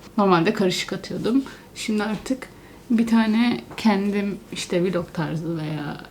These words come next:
ne çekiyorsam öyle bir video çekiyorum. Bir tane de kesin bugün ne yedim çekiyorum. Çünkü güzel, sevildi, izleniyor. <laughs> O yüzden bugün ne yedimleri sıklaştırıyoruz.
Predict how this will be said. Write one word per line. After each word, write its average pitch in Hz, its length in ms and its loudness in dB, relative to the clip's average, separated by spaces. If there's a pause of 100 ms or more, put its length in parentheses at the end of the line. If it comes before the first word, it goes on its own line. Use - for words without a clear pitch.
(300)
ne 185 160 2
çekiyorsam 170 580 -6
öyle 180 220 0
bir 160 100 0
video 160 220 -2
çekiyorum. 175 640 -4 (640)
Bir 240 120 4
tane 196 320 0
de 240 100 -2
kesin 208 400 4
bugün 196 260 2
ne 185 40 6
yedim 160 280 0
çekiyorum. 180 560 -2
Çünkü 214 340 0 (580)
güzel, 190 300 2
sevildi, - 540 -6 (140)
izleniyor. 160 540 -2 (280)
<laughs> - 320 0
O 220 40 2
yüzden 214 460 6 (440)
bugün 208 320 0
ne 202 60 0
yedimleri 180 520 2
sıklaştırıyoruz. - 1000 -6